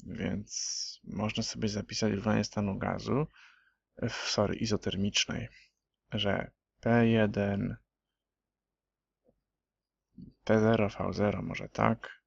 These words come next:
jest równe P dwa, w tym przypadku drugie ciśnienie będzie ciśnieniem gazu. E, no, a objętość zmniejszyła się dwukrotnie. Jezus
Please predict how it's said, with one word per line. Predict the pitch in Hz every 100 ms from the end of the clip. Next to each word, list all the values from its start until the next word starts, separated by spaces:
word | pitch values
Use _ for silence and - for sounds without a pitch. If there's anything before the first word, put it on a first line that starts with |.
| _ _ _ _ - - - - _ _ -
jest | - 117 -
równe | 113 104 117 113 117 131 135 _ _ -
P | 107
dwa, | 107 117 123
w | 131
tym | -
przypadku | 120 - - 110 -
drugie | 110 117 110
ciśnienie | - - - 110
będzie | 101 104 104
ciśnieniem | - - - 110 104 -
gazu. | 104 104 113 160 170 _ _ _ _ _ _ _ _ _ _ _ _ _ _ _ _
E, | 120 117 113 113 110 _ _ _ _ - -
no, | 123
a | 120
objętość | 117 127 131 143
zmniejszyła | 127 117 127 120
się | 123
dwukrotnie. | 110 120 123 117 - 95 113 - _ _ _ _ _ _ _ _ _ _ _ _ _ _ _ _ _ _ _ _ _ _ _ _ _ _ _ _ _ _ _ _ _ _ _ _ _ _ _ _ _ _ _ _ _ -
Jezus | 101 98 90 - -